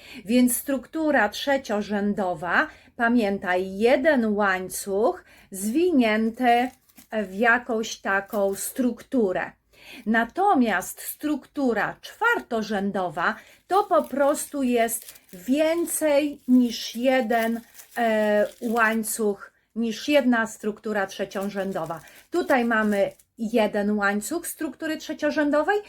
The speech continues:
Jak dołożymy drugi, trzeci lub czwarty, to będziemy mieć strukturę czwartorzędową. Czyli w czwartorzędowej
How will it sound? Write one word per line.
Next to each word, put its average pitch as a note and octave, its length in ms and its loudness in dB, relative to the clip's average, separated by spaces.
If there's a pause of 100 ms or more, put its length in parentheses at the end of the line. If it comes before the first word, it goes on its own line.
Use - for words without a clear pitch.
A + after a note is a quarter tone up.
(180)
Jak B3+ 220 4
dołożymy A#3+ 580 2
drugi, C#4 500 -2
trzeci B3 440 -2
lub F#3+ 220 -6
czwarty, C#4+ 580 -2 (240)
to E4+ 140 2
będziemy B3 520 2
mieć G#3+ 360 0
strukturę A3 760 -2 (280)
czwartorzędową. G#3 1500 -2 (540)
Czyli A#3+ 240 0
w - 100 -12
czwartorzędowej C4 1200 0